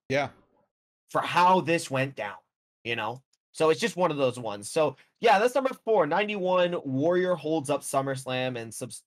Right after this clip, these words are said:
Speaker 2: subsequently, that was the end of Ultimate Warrior. So,
Speaker 1: Yeah.
Speaker 2: Santi, number three for you.
Speaker 1: Number three for me is a moment that led into a moment. I just want you to follow along with me,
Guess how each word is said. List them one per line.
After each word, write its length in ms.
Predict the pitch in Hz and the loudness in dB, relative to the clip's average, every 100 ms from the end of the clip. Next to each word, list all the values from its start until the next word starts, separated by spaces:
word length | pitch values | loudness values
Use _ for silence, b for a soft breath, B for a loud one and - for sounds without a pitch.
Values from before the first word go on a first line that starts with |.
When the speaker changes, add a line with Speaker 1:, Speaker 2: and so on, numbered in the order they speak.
| _ | _
Speaker 2:
subsequently, 680 | - 131 - 120 117 127 | -8 -8 -8 -8 -6 -6
that 160 | 123 117 | -6 -6
was 80 | 127 | -8
the 140 | 123 | -8
end 120 | 131 | -4
of 60 | 143 | 0
Ultimate 320 | 139 - 131 | 0 -2 -8
Warrior. 360 | 110 - - - | -6 -6 -8 -12
So, 400 | - 110 95 85 _ _ - | -10 -6 -6 -8 _ _ -10
Speaker 1:
Yeah. 180 | 120 170 | -8 -6
Speaker 2:
Santi, 360 | - 233 262 113 | 0 2 2 -2
number 340 | 135 254 240 | 2 4 2
three 240 | - 196 | 0 -4
for 140 | 139 113 | -4 -8
you. 100 | 87 _ - | -12 _ -2
Speaker 1:
Number 300 | 190 294 277 | 0 0 -2
three 360 | - 208 240 | -2 0 0
for 220 | 226 202 185 | 0 0 0
me 600 | 175 180 151 120 110 113 - - _ - | 0 2 0 0 -4 -8 -20 -20 _ -2
is 280 | 180 165 147 | 2 2 2
a 120 | 156 | 0
moment 720 | 147 156 220 214 214 214 - - - | 2 2 0 0 -2 -2 -8 -16 -6
that 240 | 151 147 | 0 0
led 440 | 127 139 156 156 139 | 2 2 2 2 0
into 520 | 139 139 131 123 135 | -2 -2 -2 -2 0
a 60 | 110 | 0
moment. 360 | 107 92 92 | -2 -4 -2
I 100 | 123 | -2
just 160 | 143 135 | -2 0
want 220 | 143 143 | 0 0
you 100 | 127 | 0
to 80 | 120 | 0
follow 420 | 123 117 113 110 | 0 2 2 2
along 300 | 104 98 92 | 2 0 -4
with 180 | 87 - | -8 -12
me, 140 | 65 | -16